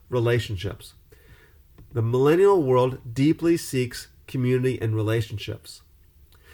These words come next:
Now, they're often willing to change their convictions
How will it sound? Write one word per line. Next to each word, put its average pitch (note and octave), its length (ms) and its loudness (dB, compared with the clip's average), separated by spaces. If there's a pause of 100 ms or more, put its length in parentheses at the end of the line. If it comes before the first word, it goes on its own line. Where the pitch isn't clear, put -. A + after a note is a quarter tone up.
(100)
Now, D3 340 2
they're D#3 240 4
often F3+ 440 2
willing G3+ 300 6
to E3 60 4
change A3 440 -2
their D#3 160 0
convictions C3 920 -2